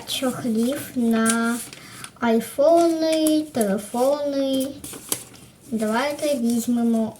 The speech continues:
о, ось цей красивий. Ось тут я намалювала телефончик з екраном, і я намалювала, скільки я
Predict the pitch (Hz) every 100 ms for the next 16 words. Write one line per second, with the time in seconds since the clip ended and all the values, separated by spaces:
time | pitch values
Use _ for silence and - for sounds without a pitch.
0 | - 214 214 208 208 202 - - 247 -
1 | - 208 202 - - 214 214 - 208 202
2 | 269 339 - - - - - - - -
3 | - - - - - - - - - -
4 | - - - - - - - - 214 190
5 | - 285 302 277 269 262 254 254 240 233
6 | - 247 247 240 247 285 339 349 - 320
7 | - - - - - - - - - -
8 | - 247 226 - 233 - 254 311 339 339
9 | 254 262 277 269 254 247 247 254 240 233
10 | - - - - 285 302 269 226 254